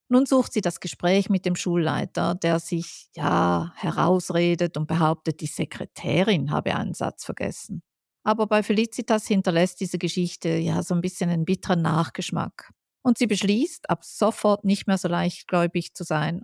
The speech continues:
und sie erinnert sich daran, dass sie doch in diesem Jahr aufgefordert ist, ihre Bühne zu nutzen. Und tatsächlich, die Schüler feiern ihre Heldin Felicitas, die es geschafft hat, ihnen die iPads zu erkämpfen.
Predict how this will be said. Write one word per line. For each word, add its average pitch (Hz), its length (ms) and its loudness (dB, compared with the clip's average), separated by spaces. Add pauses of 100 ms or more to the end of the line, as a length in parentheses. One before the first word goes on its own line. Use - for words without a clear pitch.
und 175 180 -6
sie 165 100 0
erinnert 190 420 2
sich - 180 -6
daran, 165 480 0
dass - 260 -2
sie 175 120 -2
doch 165 160 -2
in 156 160 -2
diesem 190 320 0
Jahr 165 260 2
aufgefordert 180 800 0
ist, - 280 -8 (100)
ihre 151 240 -2 (160)
Bühne 220 420 2
zu - 140 -6
nutzen. 170 540 -8 (420)
Und 165 220 -2
tatsächlich, - 1000 -2 (560)
die 175 80 0
Schüler 196 340 4
feiern 185 480 0
ihre 160 240 0
Heldin 180 500 4
Felicitas, 160 840 -4
die - 120 -6
es - 140 -6
geschafft - 540 -4
hat, 165 280 -4
ihnen 170 300 0
die - 100 -6
iPads - 520 -2
zu - 80 -2
erkämpfen. - 640 -6